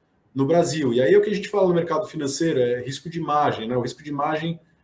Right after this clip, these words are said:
é, do mercado financeiro é, é o risco de você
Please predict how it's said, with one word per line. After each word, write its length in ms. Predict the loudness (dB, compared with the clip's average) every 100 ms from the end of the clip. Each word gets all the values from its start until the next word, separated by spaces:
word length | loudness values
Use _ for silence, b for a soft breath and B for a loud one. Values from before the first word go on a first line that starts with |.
| _ -6
é, 280 | -2 -2 -2
do 120 | -2
mercado 340 | 0 0 -2
financeiro 540 | 0 -2 0 -2 0 2
é, 420 | 0 0 -2 -2
é 40 |
o 60 | -2
risco 220 | -6 -10
de 120 | -8
você 600 | -4 -4 -2 -2 -2 -4